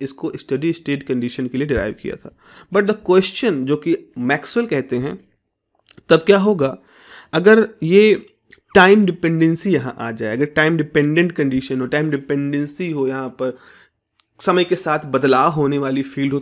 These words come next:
तब क्या होगा? तो अब देखिए यहाँ पर, तो जो ओरिजिनल एम्पियर्स लॉ है वो ऐसे लिख रहे हो, del cross B is equal to mu time J। अब थोड़ी देर के लिए इसको हम, इसका कर, इसका डाइवर्जेंस ले लें,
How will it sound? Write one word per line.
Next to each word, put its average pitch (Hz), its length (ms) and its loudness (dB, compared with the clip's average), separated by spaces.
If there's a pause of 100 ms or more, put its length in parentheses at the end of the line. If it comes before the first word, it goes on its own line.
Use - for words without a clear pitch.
(140)
तब 127 220 -2
क्या 110 120 -8
होगा? 113 340 -12 (640)
तो - 80 2
अब 180 200 4
देखिए 143 280 2
यहाँ 113 260 -6
पर, 110 180 -16 (320)
तो 180 80 -10
जो - 200 4
ओरिजिनल 175 640 6 (120)
एम्पियर्स 165 480 2
लॉ 143 160 2
है 131 260 -2
वो 147 180 0
ऐसे 143 220 0
लिख 123 180 -2
रहे 175 120 -6
हो, 214 80 -10
del 139 180 -2
cross 135 320 -4
B 127 140 -4
is 123 60 -8
equal 123 200 -6
to 127 140 -4
mu 123 180 -2
time 120 300 -8
J। 160 160 0 (1000)
अब 262 280 8
थोड़ी 226 220 8
देर 226 160 6
के 196 140 0
लिए 147 380 0 (600)
इसको 247 280 2
हम, 175 380 0 (400)
इसका - 220 -10 (160)
कर, 196 280 6
इसका - 220 -4
डाइवर्जेंस 127 640 -2
ले - 80 -8
लें, - 260 -12